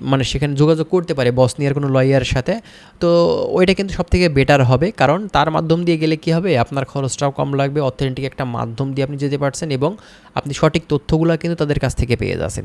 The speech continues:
এটাই কিন্তু আপনার জন্য ভালো একটা দিক থাকছে, ঠিক আছে? এখন ভাই এমনটা লোক আর কয়জনের থাকে, বেশিরভাগ মানুষই আমরা কিন্তু বিভিন্ন দালালের উপরেই কিন্তু নির্ভর হয়ে থাকি এবং আমাদের বাংলাদেশ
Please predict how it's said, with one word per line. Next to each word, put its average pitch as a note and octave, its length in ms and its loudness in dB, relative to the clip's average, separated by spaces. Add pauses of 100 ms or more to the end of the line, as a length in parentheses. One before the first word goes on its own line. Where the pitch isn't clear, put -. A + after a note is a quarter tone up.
এটাই D3 220 0
কিন্তু D3+ 220 -4
আপনার C#3 280 -4
জন্য D#3 280 -6 (120)
ভালো B2 260 2
একটা A#2 160 0
দিক G#2+ 240 -6
থাকছে, - 300 -2
ঠিক - 140 2
আছে? D#3+ 200 2
এখন F3 160 0
ভাই F#3+ 200 4
এমনটা C3+ 300 2
লোক C3 200 4
আর A#2+ 140 4
কয়জনের A2 400 -2
থাকে, G#2+ 220 -8
বেশিরভাগ B2 400 -2
মানুষই C3+ 300 -2
আমরা D#3 160 -2
কিন্তু D3+ 240 -6 (480)
বিভিন্ন D#3 240 -2
দালালের B2+ 380 4
উপরেই C#3+ 220 0
কিন্তু D3+ 180 -2
নির্ভর A2+ 360 2
হয়ে G#2+ 120 4
থাকি G#2+ 200 -4
এবং C3 140 0
আমাদের C3 340 -2
বাংলাদেশ C3 420 0